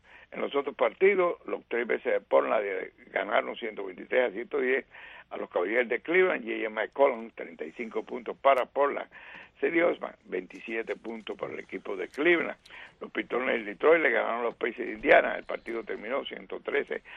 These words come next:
a ciento nueve a favor de Indiana, con Derek Drummond anotando veintiséis puntos para los ganadores y Bojan Bogdanovic anotando veinticinco para Indiana.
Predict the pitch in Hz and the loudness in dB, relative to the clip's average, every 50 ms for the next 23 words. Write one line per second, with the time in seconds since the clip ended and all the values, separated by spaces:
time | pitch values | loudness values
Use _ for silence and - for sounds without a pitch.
0 | - - - - - - - 127 131 - - 147 139 131 113 - - 104 107 120 | -14 -14 -16 -16 -4 0 2 2 2 2 0 -4 -2 -4 -4 -6 -6 -4 0 2
1 | 131 131 131 127 123 117 - - - - - _ - - - - - 95 104 120 | 2 4 4 2 0 -2 -4 -8 -14 -16 -14 _ -6 -6 -4 -2 -2 -2 0 -2
2 | 131 127 135 135 139 143 147 135 131 135 123 - 107 101 95 101 110 123 127 110 | -2 -2 -4 -4 0 4 6 6 6 4 2 -4 -8 -12 -6 0 0 2 2 2
3 | 101 131 143 139 120 117 110 101 92 90 95 104 113 120 120 113 107 101 98 - | 0 -2 -2 -2 -2 -4 -6 -6 -6 -4 -2 -2 -2 0 0 -2 -2 -2 -4 -8
4 | 92 - - 123 - 101 - - 127 123 117 - - - - - 107 110 120 139 | -14 -6 -4 -4 -4 -4 -6 -10 -10 -8 -6 -6 -6 -6 -4 -2 -2 -2 -2 -2
5 | 139 135 131 135 131 127 120 113 - - - - - - - - - - _ - | -2 -2 -2 0 0 0 -2 -2 -4 -6 -10 -18 -18 -18 -18 -18 -20 -20 _ -6
6 | - 139 139 143 139 143 135 127 - - - - 104 110 107 - - 98 113 139 | -4 -2 2 4 6 6 6 4 2 -4 -12 -8 -6 -6 -6 -6 -4 -2 0 0
7 | 147 147 131 - - - - - - - - - 113 110 107 107 104 101 98 87 | 2 0 0 -4 -6 -14 -16 -12 -12 -12 -8 -6 -6 -4 -4 -4 -6 -6 -8 -10
8 | - - - - - 113 107 - - - - 80 80 85 90 98 127 147 151 - | -12 -16 -14 -12 -12 -12 -10 -10 -10 -8 -6 -6 -6 -8 -2 4 6 8 8 6
9 | - | 4